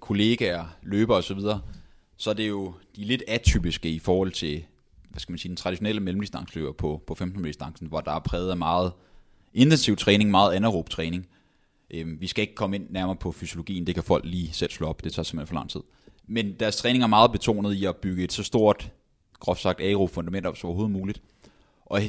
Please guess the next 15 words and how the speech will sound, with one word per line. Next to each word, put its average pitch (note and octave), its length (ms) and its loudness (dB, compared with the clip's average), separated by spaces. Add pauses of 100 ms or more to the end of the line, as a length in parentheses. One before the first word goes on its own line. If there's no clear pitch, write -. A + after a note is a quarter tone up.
(140)
de A2+ 140 6
er B2 40 10
ikke C#3 140 6
typerne, B2+ 420 2
som F#2+ 120 -6
man F#2 60 -6
kører D2+ 400 -2
sådan F2+ 180 -8
en F2 60 -8
speciel G2 380 0
høj F#2 160 6
mængde. F#2+ 340 -2 (760)
De A2 80 -6
løber B2 280 6
typisk, - 640 0